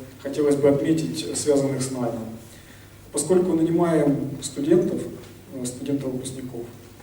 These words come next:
то обучение, м, фактически начинается с нуля. Да? А, то есть любой человек, нанятый в компанию, проходит, а, курс обучения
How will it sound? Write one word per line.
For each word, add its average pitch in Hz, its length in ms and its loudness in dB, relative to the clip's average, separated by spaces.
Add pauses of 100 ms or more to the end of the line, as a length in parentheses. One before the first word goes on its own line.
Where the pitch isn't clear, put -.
(100)
то 143 420 0
обучение, 139 720 -2 (300)
м, 127 680 -10
фактически 123 500 -10
начинается 127 500 -4
с 110 140 -10
нуля. 110 200 -8 (680)
Да? - 60 -12 (800)
А, 123 280 -4
то 131 60 -8
есть 135 200 -4
любой 165 400 6
человек, 143 480 6
нанятый 120 500 0
в - 100 -10
компанию, 196 580 -2 (180)
проходит, 139 540 0 (240)
а, 123 360 -4
курс 143 200 -2
обучения 208 680 0